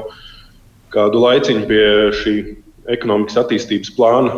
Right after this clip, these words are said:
izstrādes, un arī to parunājam šodien ar premjeru, un iesaistīsim arī viņu biroju un, e, vēl citas dažas ministrijas, lai tas plāns būtu tāds, e, visaptverošāks un ne tikai varbūt par ekonomikas ministriju, bet, e, pa visu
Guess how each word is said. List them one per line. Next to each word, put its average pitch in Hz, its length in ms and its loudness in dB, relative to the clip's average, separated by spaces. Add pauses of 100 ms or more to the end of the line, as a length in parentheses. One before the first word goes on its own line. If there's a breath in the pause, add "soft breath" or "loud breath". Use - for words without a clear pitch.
izstrādes, 104 640 -4
un 101 100 -6
arī 98 240 0
to 113 160 0
parunājam 107 420 0
šodien 107 380 -2
ar 98 80 -4
premjeru, 117 600 2
un 101 140 0 (800 loud breath)
iesaistīsim 104 680 -2
arī 104 200 2
viņu 113 240 2
biroju 110 420 2 (360)
un, 98 380 -6
e, 92 140 -4 (640)
vēl 101 220 0
citas - 280 -6
dažas 101 220 0
ministrijas, 107 500 -6
lai 101 100 -2
tas - 140 -10
plāns 110 320 0
būtu 98 320 -4
tāds, 92 240 -4
e, 92 300 0 (880)
visaptverošāks 113 1080 0
un 101 200 0 (380 loud breath)
ne - 120 -4
tikai 107 320 0
varbūt 104 400 0
par 107 100 2
ekonomikas 104 460 -2
ministriju, 107 500 -2
bet, 98 240 -2
e, 95 240 2
pa 95 160 -6
visu 92 380 -4